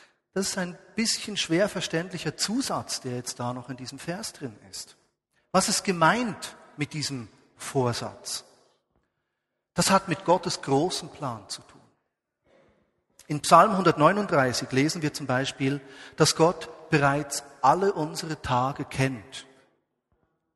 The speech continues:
Und zwar noch bevor wir auf dieser Welt sind. Er kennt jeden einzelnen Tag von uns. Nichts ist vor ihm verborgen. Das heißt, er wusste um alle Herausforderungen und Schwierigkeiten,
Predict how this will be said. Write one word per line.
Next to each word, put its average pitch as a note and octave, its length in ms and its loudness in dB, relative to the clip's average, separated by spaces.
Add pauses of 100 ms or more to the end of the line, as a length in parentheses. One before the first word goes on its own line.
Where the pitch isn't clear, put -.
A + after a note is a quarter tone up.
(300)
Und C3+ 120 -10
zwar - 840 6
noch D3+ 160 -4
bevor D#3 520 2
wir D3+ 200 0
auf A#2+ 160 -6
dieser C3 300 -10
Welt C3 260 -6
sind. C#3+ 160 -16 (840)
Er C3 80 -6
kennt D3+ 360 -6
jeden E3+ 480 0
einzelnen D3 520 -6
Tag C3+ 300 -10
von C#3 160 -18
uns. - 320 -20 (680)
Nichts G#3+ 400 2
ist - 180 0
vor D3+ 220 0
ihm F3 200 -6
verborgen. D#3 580 -8 (1200)
Das D#3 160 6
heißt, G3+ 440 4
er D#3+ 200 6
wusste A#3+ 460 -2
um D#3 240 -2
alle F3 340 6
Herausforderungen F3 1040 0
und D3+ 160 -8
Schwierigkeiten, D3 880 -6